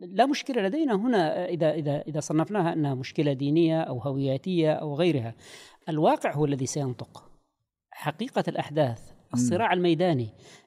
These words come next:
Speaker 1: عندما تجد شخص يأتي من أطراف الأرض ويريد أن يسكن في بيت يسكنها فلسطيني بدافع ديني،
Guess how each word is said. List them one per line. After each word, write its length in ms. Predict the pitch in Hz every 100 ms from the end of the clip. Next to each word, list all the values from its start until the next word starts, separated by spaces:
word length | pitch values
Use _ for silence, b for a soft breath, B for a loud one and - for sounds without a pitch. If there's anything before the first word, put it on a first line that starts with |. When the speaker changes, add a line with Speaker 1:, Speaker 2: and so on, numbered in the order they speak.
| 170
Speaker 1:
عندما 280 | 185 254
تجد 300 | 240 233 220
شخص 360 | - 196 - -
يأتي 260 | 180 - 165
من 120 | 165
أطراف 380 | 160 185 196 165
الأرض 360 | - 156 120 117 - _ _ -
ويريد 460 | 156 170 180 233
أن 140 | 165 160
يسكن 340 | 226 - 160
في 200 | 131 147
بيت 360 | 147 202 170 - - _ _ _ _ _ _ _ _ _
يسكنها 440 | 156 135 - 233 175
فلسطيني 640 | 175 160 - 180 147 185 - _ _ _ _ _ -
بدافع 380 | 156 202 226 254
ديني، 340 | 285 208 123